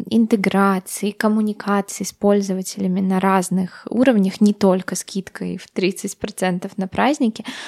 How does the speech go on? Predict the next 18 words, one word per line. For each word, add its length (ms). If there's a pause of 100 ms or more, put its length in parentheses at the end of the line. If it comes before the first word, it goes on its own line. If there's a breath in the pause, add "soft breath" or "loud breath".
(200 loud breath)
можно 380
построить 560
большой 380
классный 400
бренд, 340
в 140
который 340
будут 400
влюбляться 880 (460 loud breath)
и 160
который 400
будут, 360 (140)
э, 560
знать 340
все 200
шире 320
и 80
шире. 300